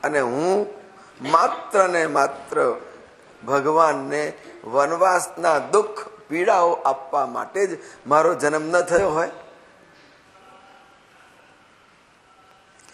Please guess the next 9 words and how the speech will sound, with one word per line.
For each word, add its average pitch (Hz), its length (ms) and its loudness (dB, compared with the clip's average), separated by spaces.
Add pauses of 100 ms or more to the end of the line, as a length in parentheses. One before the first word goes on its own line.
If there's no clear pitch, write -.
(920)
ભરતજી, 135 400 -2
લક્ષ્મણજીને 147 600 -2
તો 165 120 0
કહી 160 180 0
દીધું 175 240 -4
સુમિત્રાએ, 165 560 0
"તુમ 196 240 2
રહી 185 280 4
ભાગ્ય 147 680 0